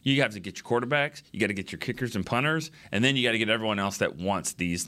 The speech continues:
these numbers. And for the Cowboys, it's even worse 'cause eight and twelve are off the table. Not happening, offense or defense, not happening. So they added a zero,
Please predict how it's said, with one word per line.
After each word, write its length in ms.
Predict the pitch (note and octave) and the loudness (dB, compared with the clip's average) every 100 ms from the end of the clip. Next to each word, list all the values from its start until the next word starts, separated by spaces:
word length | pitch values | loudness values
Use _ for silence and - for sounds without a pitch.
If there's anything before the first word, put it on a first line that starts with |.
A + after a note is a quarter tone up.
| - | -4
these 240 | F2 E2 | -4 -2
numbers. 420 | G#2 D3+ - - - - - - | -2 -2 -6 -10 -16 -20 -20 -6
And 240 | F#2+ F2+ E2+ | -4 -2 -2
for 80 | |
the 60 | F#2+ | -2
Cowboys, 440 | - D3+ C3 F#2 F2 | 0 0 0 -2 -4
it's 100 | G2 | -6
even 180 | D2 | -2
worse 280 | D#2 C3+ G2 | 2 2 2
'cause 160 | - E2+ | -4 -2
eight 160 | G2 G2+ | 0 0
and 80 | E2+ | -4
twelve 320 | - A2 F2+ | -2 0 0
are 100 | F2 | -2
off 200 | E2 E2 - | -4 -4 -6
the 80 | |
table. 420 | - F2+ B1+ D2 - - - | -2 -2 -2 -10 -14 -4 2
Not 220 | F#2 F#2 F2+ | 2 2 0
happening, 440 | D2+ C#2+ C#2+ F2 - - - | -2 -2 -8 -10 -16 -10 0
offense 460 | G2 F#2+ G2 F#2+ | 0 2 0 0
or 120 | G2+ F2 | 0 0
defense, 500 | D#2+ D2+ D2+ D2+ - | -2 -2 -4 -4 -2
not 200 | E2 D#2+ | -2 -2
happening. 360 | C2+ - C#2 - - - | -6 -8 -16 -16 -20 -6
So 440 | - C#3 C3 D3 - | 4 6 6 2 -2
they 140 | - C3 | 2 4
added 340 | D#3 F#3 F#3+ | 6 4 2
a 60 | E3 | 0
zero, 580 | C#3+ C#3 B2+ B2+ B2 | 0 2 4 4 0